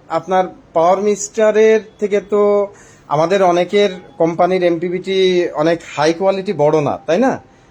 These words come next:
তো পাওয়ার মিস্টার অনেক বড় গ্লোবাল কোম্পানি, এসআর নিয়ে অনেক বড় গ্লোবাল কোম্পানি। তো ওদের এমপিপিটির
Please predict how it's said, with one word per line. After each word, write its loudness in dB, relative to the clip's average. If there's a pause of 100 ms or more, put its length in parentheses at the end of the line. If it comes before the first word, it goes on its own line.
(160)
তো 2
পাওয়ার 2
মিস্টার -2
অনেক 2
বড় 4
গ্লোবাল 2
কোম্পানি, -2
এসআর 0
নিয়ে 0
অনেক 0
বড় 4
গ্লোবাল 0
কোম্পানি। -2 (380)
তো 2
ওদের 2
এমপিপিটির -2